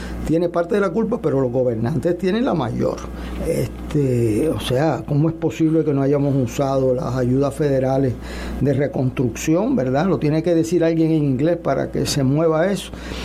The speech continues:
Eh, la inflación, que la inflación es cuando los precios aumentan más allá de su costo de producción de forma desordenada y entonces llegó a un nueve por ciento.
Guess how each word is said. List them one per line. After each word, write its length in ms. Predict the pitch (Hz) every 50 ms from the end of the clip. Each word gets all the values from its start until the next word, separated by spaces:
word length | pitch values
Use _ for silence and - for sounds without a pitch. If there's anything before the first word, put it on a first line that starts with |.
| - - - - -
Eh, 360 | 160 143 131 127 127 123 147 165
la 140 | 139 156 151
inflación, 960 | 151 139 - - 160 147 131 113 - - 151 139 139 151 165 208 254 285 294 - - -
que 240 | 165 147 131 135 120
la 120 | - 127
inflación 520 | 139 139 - - 160 147 147 - 226 240 254
es 80 | 247
cuando 280 | 247 247 233 208 190 185
los 140 | 170 175 170
precios 420 | - 170 185 180 185 - 214 185
aumentan 520 | 196 190 165 175 180 190 190 185 180 165 160
más 180 | 156 156 160
allá 240 | 165 165 160 165 160
de 100 | 160 165
su 200 | 160 - 151 -
costo 320 | - 147 143 - - 175 156
de 80 | 160
producción 720 | 156 165 165 165 165 165 165 - - 147 123 120 127 156 160 - - - - - - - -
de 80 | -
forma 320 | - - 147 147 151 165 165
desordenada 800 | 165 165 165 170 170 165 160 190 185 170 147 127 135 147 165 185
y 60 | 196
entonces 520 | 175 151 - 135 123 120 120 - - 165 147
llegó 260 | 139 131 127 127 131
a 40 | 143
un 140 | 151 151 139
nueve 260 | 143 143 143 151 143
por 200 | - - 110 -
ciento. 600 | - - 165 185 240 254 - - - 135 -